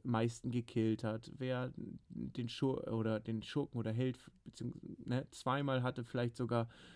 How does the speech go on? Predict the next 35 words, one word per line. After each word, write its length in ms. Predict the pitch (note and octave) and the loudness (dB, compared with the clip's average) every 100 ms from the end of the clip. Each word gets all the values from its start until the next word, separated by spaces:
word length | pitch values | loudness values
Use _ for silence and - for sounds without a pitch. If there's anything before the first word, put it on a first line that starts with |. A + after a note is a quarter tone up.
| - - | -10 2
Ähm, 360 | A2+ A2 A2 - _ - _ - - - | 4 6 4 0 _ -20 _ -20 -20 -14
sehr 280 | - G#2+ G#2+ | -6 0 0
geiles 320 | F#2 F#2+ F2 | 0 -2 -2
Spiel. 360 | - - - F#2 - | -6 -8 -8 -8 -6
Und 180 | A#2 A2+ | 0 2
da, 260 | A2 G#2+ | 4 2
da 160 | G#2+ G#2+ | 0 -2
konntest 340 | - A#2 A2+ | 0 -2 -2
du 60 | A#2+ | -2
dann 220 | A2+ A2 | -2 0
halt 200 | G#2+ G#2+ | -2 -2
auch 240 | A#2 A2 - | -2 -2 -2
ja 120 | G#2 | -4
quasi 480 | - A2 G#2+ G#2+ G#2 | -4 -4 -2 -2 -2
so 120 | G#2 | -4
Basen 460 | G#2+ G#2+ C#3 C3 | -2 0 0 0
einnehmen. 540 | B2+ B2+ B2+ B2+ B2 B2+ | 0 0 2 2 2 2
Darum 280 | A#2 A2+ A2+ | 0 0 0
ging's 280 | C#3 D3 | 0 -2
dann 160 | - B2 | -2 0
da, 160 | A#2 A#2 | 2 0
dass 140 | A2+ | -2
du 80 | A2 | -4
quasi 280 | - G#2+ G#2+ | -2 -4 -2
so 140 | A#2 | -2
Stützpunkte 580 | - D#3+ - - C3+ - | -2 -4 -2 -2 -2 -2
eingenommen 480 | B2+ B2 B2+ A#2+ A#2+ | -2 0 0 2 2
hast 260 | A#2 - - - - - - | 0 -4 -18 -20 -20 -18 -6
und 120 | G#2+ | -4
musstest 320 | G#2+ A2 A#2 | -4 -4 -2
dort 240 | A#2+ A2 | -2 -2
dementsprechend 520 | A#2 A2+ - - G#2+ G#2 | -4 -4 -4 -6 -4 -4
die 60 | |
Gegner 280 | - - C3 | -6 -4 -2
besiegen, 640 | A2+ A2+ B2+ B2 A#2+ A#2+ | -4 -6 -4 -2 0 -2